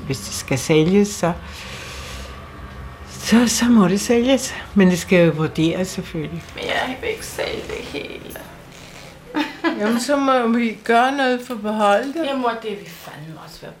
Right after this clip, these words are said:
Speaker 2: prøve på. Hvad andet gør vi? Jamen, hvad vil du have?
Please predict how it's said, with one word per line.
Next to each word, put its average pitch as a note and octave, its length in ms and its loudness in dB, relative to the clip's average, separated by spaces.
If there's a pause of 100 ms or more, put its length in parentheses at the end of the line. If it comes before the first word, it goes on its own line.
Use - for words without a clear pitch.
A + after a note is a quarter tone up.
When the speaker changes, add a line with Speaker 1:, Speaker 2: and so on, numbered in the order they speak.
Speaker 2:
prøve D3 240 -14 (120)
på. - 80 -12 (720)
Hvad G#3 100 -2
andet A3 420 0
gør D#3+ 300 -2
vi? G3 160 -10 (240)
Jamen, C#4+ 120 0
hvad F4+ 100 2
vil F#4+ 100 0
du F#4+ 120 0
have? E4+ 340 0